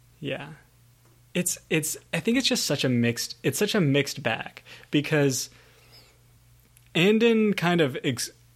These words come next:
in his, like you mentioned, consciously doesn't want Hilo there,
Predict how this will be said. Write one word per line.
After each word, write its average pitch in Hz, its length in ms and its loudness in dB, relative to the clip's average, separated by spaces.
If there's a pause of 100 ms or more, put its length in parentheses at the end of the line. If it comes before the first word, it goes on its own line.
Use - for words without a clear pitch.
(280)
in 143 180 2
his, 131 640 2
like 127 180 2
you 135 60 4
mentioned, 120 480 0 (440)
consciously 131 840 0 (760)
doesn't 120 560 0 (260)
want 113 480 -4
Hilo 127 380 -4
there, - 400 -8